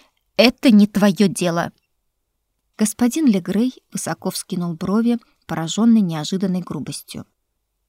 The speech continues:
Многозначительно кашлянул, и Шарлотта осеклась. «Прости»,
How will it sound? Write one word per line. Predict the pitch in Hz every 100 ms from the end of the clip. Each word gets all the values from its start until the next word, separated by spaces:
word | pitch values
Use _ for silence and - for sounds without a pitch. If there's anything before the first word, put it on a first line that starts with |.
| _
Многозначительно | 190 196 226 254 - - 208 - -
кашлянул, | 160 - 220 254 277 - _ _
и | 233
Шарлотта | 254 202 165 180 170
осеклась. | 170 - - 135 - - _ _ _ _ - - - - - - - - -
«Прости», | 110 - - 104 -